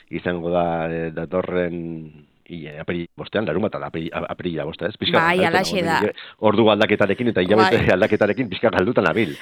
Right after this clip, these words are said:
Speaker 2: Eta
Speaker 1: Ez
Speaker 2: astelena
Speaker 1: izateko.
Speaker 2: eta oraindik martxoa duk, beraz, bai, bai, eh,
Speaker 1: <laughs>
Speaker 2: eh, bosta larunbata dugu, bai.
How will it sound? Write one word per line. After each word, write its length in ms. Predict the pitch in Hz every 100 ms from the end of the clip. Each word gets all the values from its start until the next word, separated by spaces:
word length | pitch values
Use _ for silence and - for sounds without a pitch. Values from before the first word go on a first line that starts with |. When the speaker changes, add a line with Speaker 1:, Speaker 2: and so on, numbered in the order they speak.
| -
Speaker 2:
Eta 220 | 226 196
Speaker 1:
Ez 60 |
Speaker 2:
astelena 340 | - 220 220 240
Speaker 1:
izateko. 60 | 262
Speaker 2:
eta 120 | 208
oraindik 260 | 208 214 214
martxoa 440 | 214 208 226 208
duk, 260 | 240 302 269
beraz, 420 | 196 185 180 175
bai, 160 | 190
bai, 240 | 180 170 156
eh, 420 | 170 185 180 175
Speaker 1:
<laughs> 360 | - 87 - 202
Speaker 2:
eh, 20 |
bosta 400 | 185 220 240 277
larunbata 500 | 240 196 202 170 156
dugu, 160 | 135 90
bai. 180 | 98